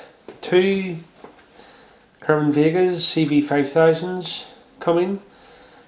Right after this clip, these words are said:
and I have two S P four one five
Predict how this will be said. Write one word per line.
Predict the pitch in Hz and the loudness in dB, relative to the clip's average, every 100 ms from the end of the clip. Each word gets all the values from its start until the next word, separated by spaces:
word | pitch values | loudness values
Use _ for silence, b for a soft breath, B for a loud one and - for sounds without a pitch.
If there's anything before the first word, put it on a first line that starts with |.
| - | -6
and | 147 139 | -2 0
I | 143 135 | 0 0
have | 135 123 - | -2 -4 -8
two | - 143 139 135 135 - | -2 0 2 0 -2 -6
S | 151 147 - | -4 -4 -4
P | - 147 135 | -6 -2 -2
four | 131 - 147 135 | -4 -4 0 2
one | 131 123 | 0 -4
five | - 135 131 131 127 123 | -2 0 2 0 -2 -8